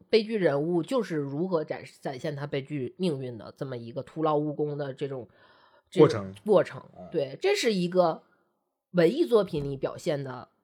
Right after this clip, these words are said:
Speaker 1: 完美犯罪的，
Speaker 2: 嗯。
Speaker 1: 或者是完美谋杀的这么一个正常，就是，呃，因为两，那个《水浒》，我们说《水浒》这段儿，是因为《水浒》这段儿它更高级，因为你整个看这个故事，实际上是他们在转卢俊义上山，这个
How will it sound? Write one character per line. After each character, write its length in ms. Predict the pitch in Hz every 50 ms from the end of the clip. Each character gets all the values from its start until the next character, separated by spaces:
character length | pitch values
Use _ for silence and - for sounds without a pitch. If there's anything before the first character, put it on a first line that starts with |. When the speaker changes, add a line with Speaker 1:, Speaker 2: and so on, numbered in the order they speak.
| _ _ 127
Speaker 1:
完 140 | 143 139 147
美 160 | 156 143 117
犯 240 | - 139 123 127 123
罪 240 | 147 147 131 120
的， 100 | 117 - 95 -
Speaker 2:
嗯。 240 | 85 80 73 - _ _
Speaker 1:
或 120 | - 185
者 100 | 156 131
是 100 | 127 151
完 160 | 139 139 131 147
美 180 | 156 147 113
谋 220 | 131 123 123 131 131
杀 320 | - 135 120 113 117 127
的 180 | 127 147 139 139
这 120 | - 156
么 100 | 139 135
一 140 | 123 120 123
个 360 | - - - 135 131 117 - - _ _ _ _
正 200 | - 349 294 202
常， 220 | - - 139 - - 165 139 - - _
就 140 | _ 175 165
是， 180 | 175 170 156 - - _ _ _ - _
呃， 400 | 151 160 160 151 147 147 - -
因 120 | 220 277
为 80 | 330 330
两， 140 | 254 180 - - _
那 140 | 214 233 208
个 280 | 190 180 160 147 135 -
《水 160 | - - 240
浒》， 140 | 311 302 220
我 160 | - 120 139
们 100 | 147 147
说 140 | 143 208 196 - - 156
《水 160 | - 175 190
浒》 180 | 240 254 - -
这 140 | 143 135
段 160 | 135 147 147 147
儿， 40 |
是 120 | 151 - 196
因 80 | 196
为 240 | 190 202 208 214 226 - _
《水 160 | - - 185
浒》 160 | 220 226 180
这 120 | 160 147 151
段 180 | 175 175 170 156
儿 140 | 156 - -
它 160 | - - 190
更 180 | 185 240 220 196
高 160 | 147 139 151
级， 300 | 151 151 - - - - _ _ - - - -
因 120 | - 233 240
为 140 | 233 240
你 160 | 240 202 202 208
整 160 | 208 175 135
个 140 | - 180 -
看 300 | - - 208 190 180 170
这 80 | - 196
个 100 | 180 175
故 200 | 175 - 208 180
事， 180 | - - 151 143
实 160 | - 170 175
际 140 | 208 254 247
上 160 | 220 180 175
是 120 | - 170
他 140 | 147 - 151
们 100 | 156 147
在 140 | 160 151 151
转 240 | 147 - 165 151 143
卢 140 | 131 135
俊 120 | 139 147 147
义 120 | 151 151
上 160 | 147 139 135
山， 180 | - - 143 160
这 140 | - 196 196
个 160 | 196 180